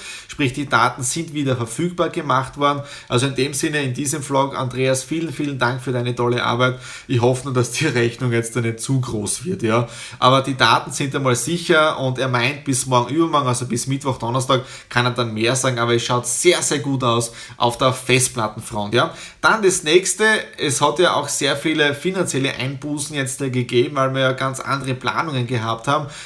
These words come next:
Deswegen diese Ausgabe hundertfünfunddreißig, diese wird wieder von mir geschnitten, ja. Das heißt, die Kooperation mit dem Dario konnte ich so leider nicht fortführen, weil es einfach ein Budgetposten in meinem Unternehmen drinnen ist, den ich aktuell, äh,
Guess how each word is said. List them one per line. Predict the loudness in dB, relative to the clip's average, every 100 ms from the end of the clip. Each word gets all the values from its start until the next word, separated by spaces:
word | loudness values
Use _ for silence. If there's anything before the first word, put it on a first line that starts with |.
| -2
Deswegen | 0 2 2 2 0
diese | 0 0 2
Ausgabe | 0 0 0 0 0 0
hundertfünfunddreißig, | -2 -2 -4 -4 0 0 0 0 0 -2 -4 -8 -18 -12 -2
diese | 2 4 4
wird | 4 0
wieder | 0 0
von | 2 0 0 -2
mir | 0 4 6 6
geschnitten, | 6 0 0 -2 -2
ja. | 0 0
Das | 0 -2
heißt, | -2
die | -2
Kooperation | -4 0 -2 0 -2 -2
mit | -4
dem | -2
Dario | 0 0 0 0 0 0 -4 -14 -6
konnte | -2 -2
ich | 0
so | 0 0
leider | 2 2 2 -2
nicht | -2 -4 -4
fortführen, | 0 2 2 0 2
weil | 2
es | 2
einfach | 0 0
ein | 0 -2
Budgetposten | -2 -2 -2 -2 0 0 -2 -4 -6 -6 -10 -8
in | -4 0
meinem | 0 0 0
Unternehmen | -2 -2 0 0 0
drinnen | 0 -2 -2
ist, | -4 -2
den | -2 -2
ich | -4 -10 -8
aktuell, | -2 -2 -2 2 4 4 2 -6 -16 -2
äh, | 4 6